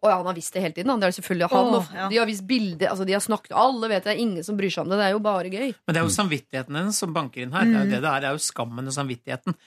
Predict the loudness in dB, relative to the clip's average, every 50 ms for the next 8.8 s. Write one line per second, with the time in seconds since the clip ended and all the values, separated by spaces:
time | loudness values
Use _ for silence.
0 | _ _ 0 0 2 2 0 -2 -2 -2 -2 -2 -2 -2 -2 -4 -4 -6 -4 -4
1 | -2 -2 -2 -2 -4 -6 -8 -10 -6 -4 -4 -4 -4 -6 -6 -6 -6 -6 -8 -6
2 | -4 -4 -2 -2 -2 -4 -6 -8 -14 _ _ _ _ -14 -12 -12 -14 _ _ _
3 | -6 -4 -4 -2 -4 -4 -6 -6 -8 -10 -6 -2 0 2 2 2 2 0 0 0
4 | 0 2 2 4 4 4 4 2 2 2 0 -2 -4 _ -2 -2 -2 -2 -4 _
5 | -2 0 2 2 2 0 -2 -4 -4 -4 -2 -2 0 0 2 2 2 2 0 _
6 | _ _ _ _ -4 -2 0 2 2 0 0 0 -2 -2 0 0 2 2 2 0
7 | -2 -4 -6 -6 -6 -6 -6 -6 -6 -6 -8 -10 -14 -16 _ _ _ -12 -8 -6
8 | -4 -2 0 0 0 -2 -2 -4 -4 -4 -2 -2 0 0 0